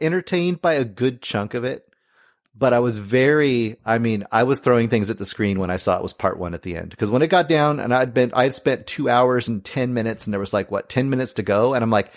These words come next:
"How are they gonna wrap up all these storylines?" I was trying to figure it out. I was like, "I can't even figure out what's going on. And how are they gonna wrap this up?" And then they didn't. And I was like, "Oh, boo." And I started <laughs> throwing things at the screen. It's like, no, I started, I literally took the stars I'd given it and crossed it out and gave it different stars based solely on that.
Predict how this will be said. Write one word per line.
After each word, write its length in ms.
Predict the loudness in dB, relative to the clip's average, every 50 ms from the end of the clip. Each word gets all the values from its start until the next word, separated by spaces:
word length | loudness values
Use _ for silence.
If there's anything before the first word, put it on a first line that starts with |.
| -20 _
"How 180 | -2 0 2 2
are 80 | 2 2
they 80 | 2
gonna 100 | 2 4
wrap 220 | 4 4 2 2 0
up 120 | -4 -2
all 60 | -2
these 200 | 0 0 -2 -2 -2
storylines?" 540 | -2 0 0 0 0 0 -2 -2 -4 -6
I 40 | -6
was 80 | -8 -6
trying 160 | -6 -2 -2
to 80 | 0 0
figure 220 | 0 0 0 0
it 20 |
out. 40 | 0
I 20 | 2
was 60 | 0
like, 120 | 0 -2 -4 -10 -20 -20 -20 -6 -2
"I 140 | 0 0
can't 180 | 2 2 2 2
even 160 | 2 0 -2
figure 220 | -2 0 2 2 2
out 80 | 2 0
what's 100 | -2 -4
going 220 | -4 -2 -2 0
on. 160 | 0 0 0 0
And 60 | 0
how 120 | 0 2 2
are 60 | 2
they 80 | 2 2
gonna 120 | 2 2
wrap 220 | 2 2 2 2 0
this 160 | -4 0 0
up?" 220 | 0 0 2 0
And 100 | 0 0
then 60 | 2
they 100 | 0 0
didn't. 380 | 0 2 2 2 2 2 -4 -6
And 100 | -4 -4
I 60 | -2
was 100 | -2 -2
like, 220 | -2 -4 -4 -6 _ _ _ -20 _ 0
"Oh, 200 | 2 4 4 2
boo." 500 | 2 0 0 2 4 4 4 4 4 2
And 100 | 0 -2
I 40 | -2
started 300 | 0 0 0 0 -2 -4
<laughs> 0 |
throwing 280 | -2 0 2 2 2
things 260 | 2 2 2 2 2
at 80 | 0 0
the 60 | 0
screen. 480 | -2 -2 -2 -2 0 0 0 -2 -4 -6 -6 -10
It's 180 | -12 -8 -2 0
like, 180 | 0 0 0
no, 420 | -2 0 2 4 4 4 2 2 -2 -6 -10 -2
I 100 | 0 0
started, 300 | 2 2 0 0 0 -2 -6 -4 0
I 100 | 0 0
literally 540 | 2 2 0 2 2 2 2 2 2 0 0
took 240 | -2 -2 -4 -2 -4
the 100 | -4 -4
stars 320 | 0 2 2 2 4 4
I'd 200 | 2 0 0 0
given 180 | -2 -2 0 0
it 180 | -2 -2 -2 _ _ _
and 140 | -4 -4 0
crossed 320 | 2 4 4 4 2 2
it 60 | 2 4
out 180 | 4 4 2
and 80 | 2 2
gave 180 | 2 2 2
it 100 | 0 0
different 280 | 0 0 0 0 -4 -4
stars 360 | -2 0 0 0 0 -2 -4
based 360 | 0 0 2 2 2 -2 -4
solely 440 | -8 -2 0 0 2 4 4 4 4
on 180 | 4 2 0 0
that. 300 | 0 0 -2 -4 -8